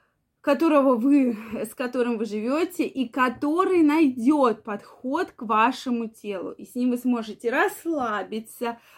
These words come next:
вы сможете довериться вашему мужчине. И вот здесь вы получите самые интересные, самые классные, самые сильные эмоции.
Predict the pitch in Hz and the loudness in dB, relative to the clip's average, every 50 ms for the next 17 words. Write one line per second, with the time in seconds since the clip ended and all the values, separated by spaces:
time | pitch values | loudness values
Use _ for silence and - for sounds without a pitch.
0 | 311 - - 262 262 254 - 277 269 294 330 359 339 370 339 320 - - 359 320 | -20 -8 -4 -4 -4 2 4 4 4 6 4 2 2 0 -2 -2 -2 -2 0 0
1 | 320 285 - - _ _ _ _ _ _ _ - - 240 233 330 330 320 269 269 | 0 0 -2 -8 _ _ _ _ _ _ _ -16 -10 0 2 2 4 4 2 2
2 | 277 294 277 262 262 240 247 240 - - 294 262 254 262 254 254 262 254 - 277 | 2 2 2 2 2 0 -2 -4 -6 -6 -6 -2 0 2 2 2 0 -2 0 2
3 | 269 262 254 254 254 262 254 - - 254 254 262 233 - - - - 254 262 220 | 2 2 2 2 0 0 -2 -4 -6 -4 -2 -2 -2 -4 -6 -8 -4 -4 0 2
4 | 233 240 220 185 190 190 - _ 190 208 247 277 349 403 403 381 311 240 233 233 | 2 2 2 0 -8 -18 -20 _ -10 -8 -4 -2 -2 0 0 0 0 0 -2 -4
5 | - - 208 208 180 - - 190 190 196 220 269 330 - - 320 269 - - 202 | -8 -14 -16 -16 -14 -12 -10 -8 -6 -4 -2 -2 -2 0 0 -4 -4 -2 -4 -8
6 | - - _ _ _ _ _ - - - - 302 269 262 277 277 285 285 262 247 | -10 -12 _ _ _ _ _ -20 -18 -10 0 4 6 6 6 6 4 4 2 2
7 | 233 214 208 202 185 - - _ _ _ _ _ _ _ _ _ _ _ - - | 0 0 -4 -6 -8 -10 -14 _ _ _ _ _ _ _ _ _ _ _ -20 -10
8 | - 254 262 254 - - 240 233 208 226 240 269 311 330 - - 330 302 254 214 | -2 0 0 0 0 -2 -4 -4 -2 -2 0 0 -2 -2 0 0 0 0 0 -2
9 | 202 196 214 - - - - 277 240 240 240 233 214 202 190 - _ _ 220 196 | -4 -6 -8 -10 -12 -8 -4 -2 0 0 0 0 -4 -6 -8 -12 _ _ -10 -6
10 | 202 196 202 226 262 285 277 - - 294 254 233 214 202 208 - - 202 202 202 | -2 2 2 2 2 2 0 -4 -4 -4 -2 -2 -4 -6 -8 -8 -10 -8 -8 -8
11 | 196 190 190 - - - 233 233 247 254 233 214 202 196 190 185 180 - - - | -8 -10 -12 -12 -12 -10 -8 -4 -2 -2 -2 -2 -4 -6 -8 -10 -10 -12 -14 -14
12 | - - - | -16 -16 -16